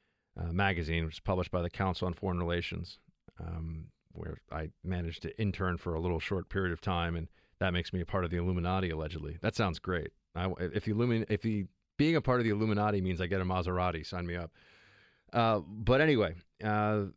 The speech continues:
the Huntington thesis here would be that the Clash of Civilizations is playing out as part of Russian, as Russian Orthodox civilizational identity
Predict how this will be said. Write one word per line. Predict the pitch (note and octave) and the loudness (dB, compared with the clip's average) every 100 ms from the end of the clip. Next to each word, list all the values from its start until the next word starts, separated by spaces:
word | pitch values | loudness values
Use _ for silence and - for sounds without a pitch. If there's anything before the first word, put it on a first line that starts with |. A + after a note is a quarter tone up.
| _ _ _ _ _ _ | _ _ _ _ _ _
the | - B2 | 0 4
Huntington | C3 D#3+ D#3+ C3 | 4 4 4 2
thesis | A#2 A#2+ A2+ A2+ | 4 2 2 0
here | A#2+ A2 | 2 2
would | G#2+ | 2
be | F#2+ A2 A2 | 2 2 2
that | G2 G2+ | 0 0
the | G#2 | -2
Clash | F#2+ A#2 A#2 A2 | 0 2 2 0
of | A2 | -2
Civilizations | - A2 G2+ F#2 G#2+ G2+ G#2+ G2 G2 - | -2 0 2 2 2 2 0 0 0 -2
is | G2+ - | -6 -2
playing | A2+ G#2+ G#2 | 0 2 2
out | G2 G2 F#2+ - | 2 0 -2 -4
as | F#2+ F2+ F2+ - - | -2 -2 -4 -8 -4
part | - G#2+ G#2 | 0 2 2
of | E2 | 0
Russian, | F#2 A2+ A2+ A#2 G#2 G2+ _ _ | 0 2 2 2 0 -2 _ _
as | G#2+ F2 | -2 0
Russian | F#2+ C3 C3 B2+ A#2 | 2 2 2 0 2
Orthodox | A2+ A2+ - G#2 G2+ G2 - - - _ _ _ _ _ _ | 2 2 2 2 2 0 -4 -10 -12 _ _ _ _ _ _
civilizational | - D3 D3 C3+ A2 A#2 D#3 E3+ C#3 A#2 G2+ G2 | -2 2 4 4 6 6 6 4 2 2 2 2
identity | F#2 F2+ A2 A#2 - G2 F2+ D#2 E2+ | 2 2 2 0 -2 -4 -4 -6 -10